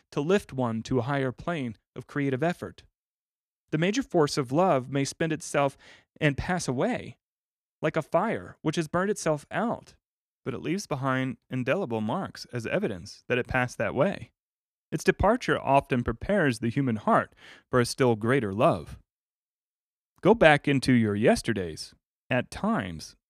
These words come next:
and bathe your mind in the beautiful memories of past love. It will soften the influence of the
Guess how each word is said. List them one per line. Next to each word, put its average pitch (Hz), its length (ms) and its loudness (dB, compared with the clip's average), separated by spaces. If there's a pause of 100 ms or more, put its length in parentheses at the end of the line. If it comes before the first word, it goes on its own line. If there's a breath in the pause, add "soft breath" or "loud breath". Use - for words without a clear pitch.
and 143 160 0
bathe 214 240 2
your 285 100 2
mind 117 560 2
in 135 100 0
the 123 80 2
beautiful 196 420 0
memories 135 580 0
of 131 220 -2
past 156 320 2
love. 170 400 2 (880)
It 190 160 -2
will 302 140 4
soften 147 680 4
the 131 140 4
influence 131 560 2
of 127 180 -2
the 127 220 2